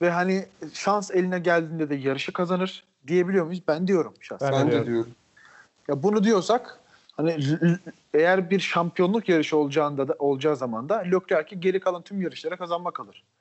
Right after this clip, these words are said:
Speaker 1: Leclerc ya ne kadar çok kazanırsa o kadar şampiyon olabilir. Yani Sainz'ın da eline geçebilir bu. Yani bir sürpriz olur abi. Sezon bir başlar. Üçte üç Sainz başlar. E zaten Sainz'e şey yapar Ferrari'de yani. Eşek değil kimse.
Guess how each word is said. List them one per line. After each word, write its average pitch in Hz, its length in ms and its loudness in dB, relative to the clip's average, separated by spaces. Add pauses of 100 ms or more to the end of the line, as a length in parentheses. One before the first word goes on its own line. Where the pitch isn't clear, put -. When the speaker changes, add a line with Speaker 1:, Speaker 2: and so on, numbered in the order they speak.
(320)
Speaker 1:
Leclerc 190 320 0 (680)
ya 156 100 0
ne 190 80 0
kadar 175 200 4
çok 151 160 -2
kazanırsa 135 320 -2
o 139 40 -8
kadar 135 120 -2
şampiyon 127 400 -2
olabilir. 185 380 0 (440)
Yani 143 80 -6
Sainz'ın 147 440 0
da 226 40 6
eline 214 140 2
geçebilir 123 400 0
bu. 120 40 0
Yani 131 220 0
bir 147 60 -8
sürpriz 190 380 -2
olur 185 180 2
abi. 156 180 0
Sezon 165 280 -4
bir 196 80 0
başlar. 190 400 0
Üçte - 240 -4
üç - 320 -4
Sainz 180 280 -2
başlar. 160 440 -2 (720)
E 147 60 -12
zaten 151 240 -2
Sainz'e 160 640 -4 (480)
şey - 120 -2
yapar 104 260 -2
Ferrari'de 104 360 -2
yani. 95 280 -2
Eşek 131 300 -4
değil 135 140 0
kimse. 95 320 -6